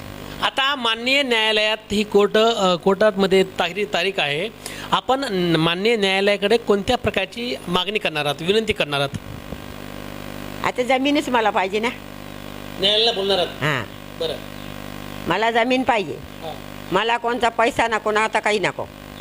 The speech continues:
Speaker 2: माझी जमीन होती ती मी करती होतो ना. मी नी-, तिथं हल्ली पण घास टाकले, शेत लावताय. मग तो माझी जमीन कवर, अ, वचकून घेतली, कोणी काय केलं?
Speaker 1: म्हणजे तुम्ही त्या शेतामध्ये भात शेती लावत होतात?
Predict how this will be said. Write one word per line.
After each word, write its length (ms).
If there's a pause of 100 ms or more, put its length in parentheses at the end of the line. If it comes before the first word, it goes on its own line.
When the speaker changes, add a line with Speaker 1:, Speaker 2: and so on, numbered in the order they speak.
(120)
Speaker 2:
माझी 300
जमीन 260
होती 240
ती 80
मी 180
करती 340
होतो 260
ना. 160 (880)
मी 160
नी-, 320
तिथं 140
हल्ली 320
पण 160
घास 280
टाकले, 440 (880)
शेत 220
लावताय. 560 (440)
मग 180
तो 260
माझी 380
जमीन 280
कवर, 280
अ, 580
वचकून 400
घेतली, 320
कोणी 280
काय 300
केलं? 180
Speaker 1:
म्हणजे 120 (100)
तुम्ही 380
त्या 480
शेतामध्ये 440
भात 220
शेती 220
लावत 160
होतात? 200